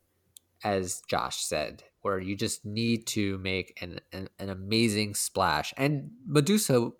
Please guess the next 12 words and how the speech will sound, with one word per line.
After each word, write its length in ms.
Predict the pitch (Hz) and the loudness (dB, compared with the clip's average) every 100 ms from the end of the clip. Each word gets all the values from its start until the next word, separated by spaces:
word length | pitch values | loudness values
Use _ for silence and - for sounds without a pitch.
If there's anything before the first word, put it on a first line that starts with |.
| _ | _
especially 440 | - 160 170 - | 0 2 4 2
back 240 | 95 85 - | 2 0 2
then, 260 | 104 71 - | -2 -2 -4
was 160 | 101 101 | -2 0
a 40 | |
model 320 | 101 104 95 | 2 2 2
who 120 | 95 | -2
could 200 | - 87 | -10 -8
do 180 | - 90 | -4 -2
that 340 | 78 - - - _ _ | -2 -6 -8 -20 _ _
very 260 | - 87 80 | 0 0 0
easily. 440 | 80 - - - | -4 -6 -8 -10